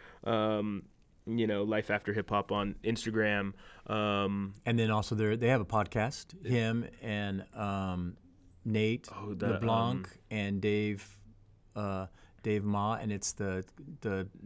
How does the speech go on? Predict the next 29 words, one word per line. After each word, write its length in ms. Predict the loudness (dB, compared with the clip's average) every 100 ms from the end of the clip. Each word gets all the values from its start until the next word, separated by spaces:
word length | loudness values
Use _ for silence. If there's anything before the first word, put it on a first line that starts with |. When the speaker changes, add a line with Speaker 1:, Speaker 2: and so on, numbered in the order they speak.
| 0
Speaker 1:
Dad 160 | 4
Speaker 2:
bo-, 80 | 6
Speaker 1:
Bod? 320 | 6 4 4
Speaker 2:
Dad 280 | 4 4 4
Bod. 80 | 6
Speaker 1:
Dad 200 | 6 4
Bod 180 | 2 4
Rap 220 | 2 4
Pod? 320 | 4 4 6
Speaker 2:
Yeah, 240 | 4 4 0 -6
Speaker 1:
Yeah, 80 | -2
Speaker 2:
yeah. 60 | 0
Speaker 1:
totally. 400 | 2 2 0 -4 -10 -10
Speaker 2:
Yeah. 200 | -4 -4 -4 -12 -20 -8 8
Well, 140 | 8
f-, 120 | 10
yeah, 160 | 12 12
f-, 100 | 12
I 160 | 10
mean, 100 | 12 12
that's 200 | 10 6
good. 140 | 6
It's 100 | 8
so 220 | 10 10
eclectic, 640 | 8 6 6 6 4 2 -2
which 180 | -4 0
I 80 | 0
totally 260 | 2 2
love. 240 | 4 2